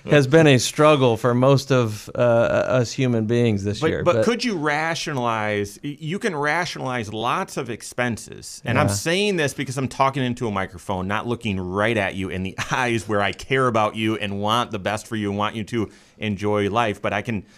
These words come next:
Speaker 2: I can tell you in a, uh, uh, from a principled basis, we can justify lots of expenses as emergencies when truly they're not an emergency. The one that I
Speaker 1: Mm-hmm.
Speaker 2: love to pick on is tires,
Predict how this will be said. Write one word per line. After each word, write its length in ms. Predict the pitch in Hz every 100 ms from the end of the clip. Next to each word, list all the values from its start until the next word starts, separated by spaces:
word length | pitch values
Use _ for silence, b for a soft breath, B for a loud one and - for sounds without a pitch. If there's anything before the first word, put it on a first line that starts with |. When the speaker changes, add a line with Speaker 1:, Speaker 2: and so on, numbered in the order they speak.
| b
Speaker 2:
I 80 | -
can 180 | 131 127
tell 340 | 120 - 175 196
you 420 | 170 160 151 135 _ _ _ _ -
in 140 | 127
a, 200 | 123 95 - _ -
uh, 200 | 117 110
uh, 140 | 120 110 -
from 220 | - 123
a 60 | 104
principled 800 | - - 160 - 120 113 92 -
basis, 580 | 95 95 - 80 - - _ _ _ _ -
we 600 | 98 127 180 135 98 104
can 340 | - 117 92
justify 800 | 101 127 139 110 92 - 71 71 - _ _ _ _ -
lots 380 | 110 151 151
of 80 | 143
expenses 580 | 110 - 107 107 101 87
as 360 | - 101 87 85
emergencies 1040 | 104 90 98 107 92 85 - 78 78 - - _ _ _
when 280 | 101 101 92
truly 380 | - 131 123 101
they're 160 | 87
not 360 | 87 85 85 82
an 120 | 80
emergency. 640 | 82 80 82 78 78 - -
The 140 | 101
one 220 | 127 196
that 80 | 226
I 60 | 196
Speaker 1:
Mm-hmm. 80 | 123
Speaker 2:
love 220 | 123 139
to 100 | 120
pick 220 | - 110
on 140 | 95 85
is 120 | 76
tires, 580 | - 95 82 - 104